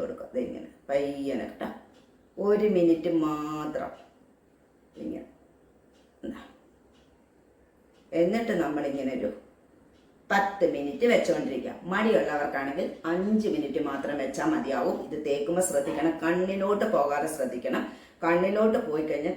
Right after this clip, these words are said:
ചെറിയ നീറ്റൽ വരും. ഇത് ഇപ്പം കണ്ണിലോട്ട് ശകലം പോയിട്ടുണ്ട്, ചെറുതായിട്ട് നീറുന്നുണ്ട്, കുഴപ്പമില്ല. അപ്പം നിങ്ങൾ ചെയ്യുമ്പോൾ ശ്രദ്ധിക്കണം, കണ്ണിനകത്തേക്ക്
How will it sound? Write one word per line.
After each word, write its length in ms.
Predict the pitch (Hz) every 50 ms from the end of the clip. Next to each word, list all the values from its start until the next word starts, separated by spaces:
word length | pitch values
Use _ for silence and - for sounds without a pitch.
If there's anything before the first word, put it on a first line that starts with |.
| -
ചെറിയ 340 | 208 180 180 185 190 202 226 233 226 208 175 180
നീറ്റൽ 360 | 220 - - - 202 185 180 175 156
വരും. 200 | 151 - - - - - - - - -
ഇത് 100 | 165 175 185
ഇപ്പം 140 | 180 - 175 170
കണ്ണിലോട്ട് 400 | 165 160 156 151 160 165 165 160 - -
ശകലം 280 | 160 143 156 156 165 160 -
പോയിട്ടുണ്ട്, 380 | 151 156 156 156 - - - - -
ചെറുതായിട്ട് 520 | 170 - 160 156 160 160 165 165 170 - 190 165 147
നീറുന്നുണ്ട്, 480 | - - 165 160 - - 123 123 - - -
കുഴപ്പമില്ല. 520 | - - - - - - 175 - - 214 - - - - - - - - -
അപ്പം 140 | - 160 156 156
നിങ്ങൾ 160 | 151 156 156 180 185 - 185
ചെയ്യുമ്പോൾ 360 | 156 151 151 156 156 170 - -
ശ്രദ്ധിക്കണം, 440 | 156 143 - 131 - - - 170 - - - 165
കണ്ണിനകത്തേക്ക് 880 | 165 175 190 208 190 170 151 156 143 - - 151 156 151 165 - 190